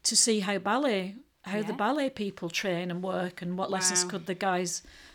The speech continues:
Speaker 1: learn from that.
Speaker 2: Mm.
Speaker 1: Um, he'd also taken them to Mal-, Malcolm Wilstrop's squash. Um, it's a world-leading academy up
Speaker 2: Yes.
Speaker 1: in Pontefract. So, so Tony was into looking at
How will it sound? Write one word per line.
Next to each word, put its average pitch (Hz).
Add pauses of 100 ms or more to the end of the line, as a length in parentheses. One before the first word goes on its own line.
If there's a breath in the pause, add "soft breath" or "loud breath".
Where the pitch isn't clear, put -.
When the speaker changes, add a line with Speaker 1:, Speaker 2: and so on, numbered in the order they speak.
(140 loud breath)
Speaker 1:
learn 190
from 190
that. 226 (160)
Speaker 2:
Mm. - (160)
Speaker 1:
Um, 180
he'd 196
also 220
taken 190
them 185
to - (200)
Mal-, 190 (120)
Malcolm 185
Wilstrop's 196 (300)
squash. - (540 loud breath)
Um, 185 (640)
it's -
a - (340)
world-leading 175
academy 175
up 175
Speaker 2:
Yes. 180
Speaker 1:
in 185
Pontefract. - (200 loud breath)
So, 202 (220 loud breath)
so 208
Tony 254
was 220
into 226
looking 196
at -